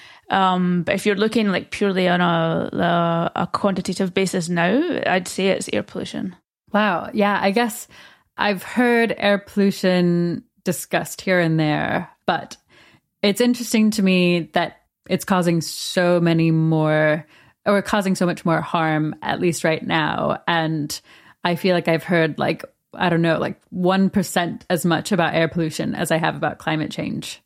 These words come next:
Speaker 2: Um, I guess that might still make sense if, yeah, projecting out climate change is gonna cause a bunch more harm.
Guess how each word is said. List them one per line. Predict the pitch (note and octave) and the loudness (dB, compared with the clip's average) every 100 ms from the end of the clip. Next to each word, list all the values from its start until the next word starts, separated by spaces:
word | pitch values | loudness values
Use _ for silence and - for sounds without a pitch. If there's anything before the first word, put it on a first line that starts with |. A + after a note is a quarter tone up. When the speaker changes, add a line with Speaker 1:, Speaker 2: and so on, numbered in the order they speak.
| - - - | -20 -14 -4
Speaker 2:
Um, | D#3+ D#3 D3+ | -2 0 0
I | G#3 | 0
guess | A#3+ A#3 | 0 0
that | G#3+ | 0
might | G3+ F#3+ - | 0 -2 -4
still | - A3 | 0 2
make | G3+ F3+ | 2 0
sense | D#3+ E3 D3+ - - | -2 -4 -4 -6 -6
if, | E3+ - - | -4 -6 -8
yeah, | E3+ D3+ D3 | -2 0 0
projecting | - F#3+ F#3 - E3+ | -2 0 0 0 0
out | D#3 D3+ - | 0 0 -2
climate | D#3 D#3 | -2 -2
change | D3 D#3+ D#3 | -2 -4 -4
is | D#3+ D3 | -6 -6
gonna | D#3+ D3+ | -6 -4
cause | D#3+ D3+ | -2 -2
a | D3 | -2
bunch | D3+ - | -6 -6
more | - | -6
harm. | D#3+ E3+ - | -4 -4 -4